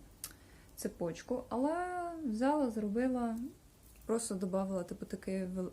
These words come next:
таку велику застібку і все. Готове, блядь, намисто. І поклала туди ключик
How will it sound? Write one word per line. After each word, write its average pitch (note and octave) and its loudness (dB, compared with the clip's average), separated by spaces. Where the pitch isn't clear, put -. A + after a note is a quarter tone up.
таку G3+ -4
велику F#3 0
застібку F#3+ -4
і - -2
все. - 0
Готове, G#3 2
блядь, F#3+ 0
намисто. E3 -2
І G3 4
поклала F#3 0
туди F3+ 0
ключик F#3 0